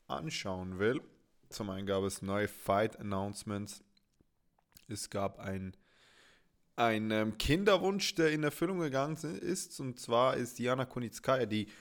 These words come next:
Freundin und U-F-C-Fighterin von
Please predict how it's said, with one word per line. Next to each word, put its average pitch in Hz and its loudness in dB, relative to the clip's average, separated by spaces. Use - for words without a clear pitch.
Freundin 208 2
und 147 -4
U-F-C-Fighterin 156 0
von 135 2